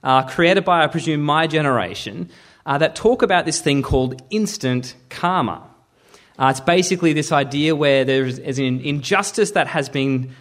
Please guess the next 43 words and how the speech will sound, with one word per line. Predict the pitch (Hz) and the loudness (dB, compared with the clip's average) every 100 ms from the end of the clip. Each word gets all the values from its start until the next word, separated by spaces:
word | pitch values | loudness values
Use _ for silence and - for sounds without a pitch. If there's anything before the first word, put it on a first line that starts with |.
| - | -14
uh, | - 107 | -6 -6
created | - - 165 214 285 320 - - - _ - | -6 -4 0 2 0 -4 -10 -20 -20 _ -4
and | 160 | -4
it's | - | -4
dealt | 131 127 220 214 | -4 2 4 4
with | 196 170 | 0 -2
an | 151 - | -4 -4
instant | 185 190 - 139 127 - _ - | -4 -2 -2 -4 -4 -8 _ -14
payback. | - 165 151 95 - - - _ _ _ _ - - _ - | -4 -2 -2 -4 -8 -20 -20 _ _ _ _ -20 -20 _ -4
So | - | 2
a | 170 | 4
great | 180 170 | 4 2
example | 165 160 156 147 | 0 -2 -2 -6
of | |
this | 139 156 | -4 -4
might | 139 120 | -4 0
be, | 143 131 127 120 131 | 0 2 2 0 -2
uh, | 117 113 | -4 -4
the | |
school | - 175 156 | -2 0 2
bully | 123 156 160 160 139 | 0 0 2 0 0
beats | 160 151 - | -4 -2 -2
up | 143 | -2
the | 143 | -4
kid | - 156 156 | -6 -6 -4
for | 127 | -2
lunch | 131 143 - | -2 -4 -4
money | 160 185 196 165 | -4 -4 -6 -6
and | 135 | -6
then | 139 | -2
he | 139 131 - | -4 -6 -12
turns | - 151 156 143 | -8 -4 -4 -2
around | 135 131 | 0 2
and | 127 127 | 0 -2
slips | 123 - | -4 -2
on | 120 | -2
a | |
banana | 120 135 165 156 | 0 0 0 -2
peel. | - 104 60 131 - _ | -4 -6 -6 -14 -20 _
That | 139 151 - | -4 -4 -2
kind | 147 110 101 | -2 -2 -4
of | - | -10
thing. | 101 - | -18 -18